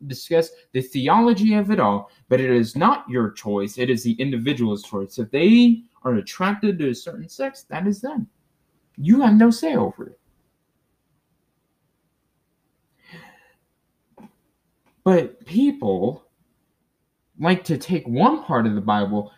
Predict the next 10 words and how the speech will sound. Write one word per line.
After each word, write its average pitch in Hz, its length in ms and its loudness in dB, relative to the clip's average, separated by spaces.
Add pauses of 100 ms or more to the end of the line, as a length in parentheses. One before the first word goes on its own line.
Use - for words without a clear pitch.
and 117 120 0
accept - 540 -4
it, 113 200 -2
but 139 120 -2
not 196 260 0
the 269 200 -4
other. - 280 -8 (540)
They 185 180 4
take, 190 380 -2 (520)
um, 139 520 -2